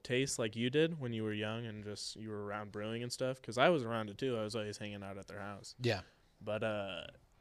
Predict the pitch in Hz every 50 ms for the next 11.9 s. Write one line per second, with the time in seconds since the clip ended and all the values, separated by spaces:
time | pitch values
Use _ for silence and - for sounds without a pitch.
0 | - _ - - - 104 127 147 147 - - - 156 143 135 131 120 110 110 -
1 | - - - 135 139 135 135 131 131 120 120 113 110 107 107 107 - - - 123
2 | 110 107 104 104 101 101 101 - _ _ - - - - - 131 120 120 120 113
3 | 110 107 104 101 101 98 92 - - _ - - - _ - - - - - -
4 | 104 101 101 - - - - - - - - - - - - - - - 120 123
5 | 120 - - - 131 123 117 113 110 110 107 104 117 - - - - - - 117
6 | 113 - - - - 110 104 101 - 101 - - 101 92 - - - 95 92 87
7 | 65 - - _ - - - - - - - 110 107 104 101 98 95 92 90 85
8 | 85 82 80 76 76 78 - - - 110 104 123 123 - - 135 127 120 127 131
9 | 147 143 175 160 165 175 160 156 151 110 113 110 110 - 95 90 85 85 90 101
10 | - - 123 151 170 156 113 87 - - - - - 135 131 127 123 - 135 147
11 | 151 151 135 - - - - - - - 175 165 151 131 101 90 82